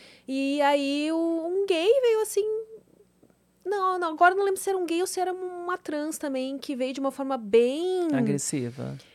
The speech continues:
Speaker 1: É, fala assim: passabilidade onde? Tipo assim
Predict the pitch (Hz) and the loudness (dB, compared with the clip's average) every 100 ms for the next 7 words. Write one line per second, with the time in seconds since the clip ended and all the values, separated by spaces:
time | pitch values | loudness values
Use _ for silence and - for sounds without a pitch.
0 | - 311 330 392 403 415 466 494 - - | -4 -2 0 0 0 0 -2 -2 -2 -2
1 | 466 480 466 466 494 605 740 587 269 190 | 2 6 6 6 2 2 2 4 4 2
2 | 208 180 180 208 262 302 - 311 285 262 | -2 -4 -6 -10 -6 -4 -2 -2 -2 -6